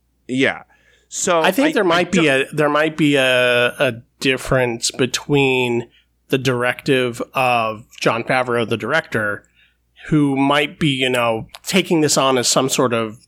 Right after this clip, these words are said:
Speaker 2: technical challenge,
Speaker 1: Uh-huh.
Speaker 2: and, uh, the studio's directive, which is
Speaker 1: Well,
Speaker 2: most
Speaker 1: sure.
Speaker 2: certainly to make a butt ton of money.
Speaker 1: I mean, of course, of course. That's why it wasn't rele-, you know, a small limited release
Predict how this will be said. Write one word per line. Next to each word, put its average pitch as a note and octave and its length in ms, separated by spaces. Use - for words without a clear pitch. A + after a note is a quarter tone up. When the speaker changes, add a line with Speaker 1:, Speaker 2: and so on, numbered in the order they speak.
Speaker 2:
technical - 440
challenge, C#3+ 720
Speaker 1:
Uh-huh. A2 340
Speaker 2:
and, C3+ 500
uh, A#2 380
the D3 100
studio's A#2+ 580
directive, G2+ 680
which C#3 260
is B2+ 240
Speaker 1:
Well, A#3 160
Speaker 2:
most D3 140
Speaker 1:
sure. G#3+ 220
Speaker 2:
certainly A#2+ 540
to D#3+ 120
make C3 180
a A2 160
butt A#2+ 280
ton B2 200
of G#2+ 80
money. G2+ 440
Speaker 1:
I G3 100
mean, C#3+ 260
of A#2+ 240
course, - 380
of - 180
course. G#2+ 200
That's C3 220
why B2 240
it A2+ 260
wasn't G#2+ 500
rele-, G#2+ 580
you A2 180
know, F#2+ 240
a G2 120
small G#2 540
limited G2+ 400
release F#2+ 560